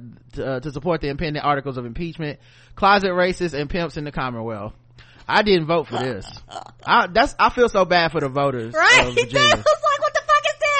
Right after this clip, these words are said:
Speaker 2: this?
Speaker 1: Because I think the way the, the ses-, articles of secession, no, secession? Yeah, articles of secession work is you got governor, lieutenant governor,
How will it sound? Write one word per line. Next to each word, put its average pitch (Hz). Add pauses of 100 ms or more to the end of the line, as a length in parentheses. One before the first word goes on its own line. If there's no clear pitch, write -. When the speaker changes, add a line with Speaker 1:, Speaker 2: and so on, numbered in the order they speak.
(140)
Speaker 2:
this? -
Speaker 1:
Because 170
I 185
think 254
the 226
way 208
the, 165 (140)
the 143
ses-, -
articles 180
of 151
secession, 131
no, 107
secession? 139 (340)
Yeah, 147 (120)
articles 196
of 160
secession 175
work 135 (480)
is 139
you 131
got 135
governor, 202
lieutenant 147
governor, 135